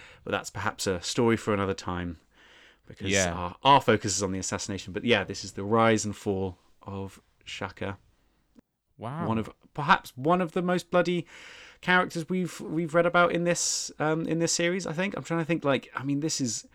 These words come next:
Speaker 1: really destructive stuff he was on board with.
Speaker 2: You're right. I don't think we actually have come across very many megalomaniacs in our, in our episodes. They
Speaker 1: Yeah,
Speaker 2: tend to be
Speaker 1: yeah,
Speaker 2: sort
Speaker 1: we've
Speaker 2: of
Speaker 1: had
Speaker 2: silent strike or,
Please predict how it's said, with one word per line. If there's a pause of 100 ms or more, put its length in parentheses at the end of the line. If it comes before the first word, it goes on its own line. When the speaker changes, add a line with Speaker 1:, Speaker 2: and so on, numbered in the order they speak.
(380)
Speaker 1:
really
destructive
stuff (120)
he
was
on (140)
board
with. (680)
Speaker 2:
You're
right.
I
don't
think
we
actually
have
come
across
very
many
megalomaniacs
in
our, (640)
in
our
episodes. (400)
They
Speaker 1:
Yeah,
Speaker 2:
tend
to
be
Speaker 1:
yeah,
Speaker 2:
sort
Speaker 1:
we've
Speaker 2:
of
Speaker 1:
had
Speaker 2:
silent
strike (120)
or,